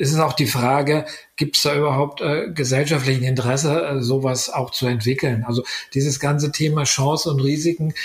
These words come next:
ist ja auch, auch eine gesellschaftliche Fragestellung, mit der wir uns ja auch sehr intensiv beschäftigen.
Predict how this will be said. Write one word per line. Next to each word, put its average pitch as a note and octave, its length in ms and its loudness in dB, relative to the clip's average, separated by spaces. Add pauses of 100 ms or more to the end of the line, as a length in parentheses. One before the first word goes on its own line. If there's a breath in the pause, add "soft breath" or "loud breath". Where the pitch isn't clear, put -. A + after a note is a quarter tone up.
(200 loud breath)
ist C3+ 160 0
ja D3+ 220 0
auch, C#3 280 -2
auch C#3 140 -2
eine C3+ 140 2
gesellschaftliche D#3 800 0
Fragestellung, D#3 920 0 (320 loud breath)
mit C#3+ 260 2
der D3 160 2
wir D#3 60 4
uns D3+ 200 0
ja D3+ 160 2
auch C#3+ 300 0
sehr C#3+ 260 2
intensiv D3+ 600 -2
beschäftigen. D3 800 0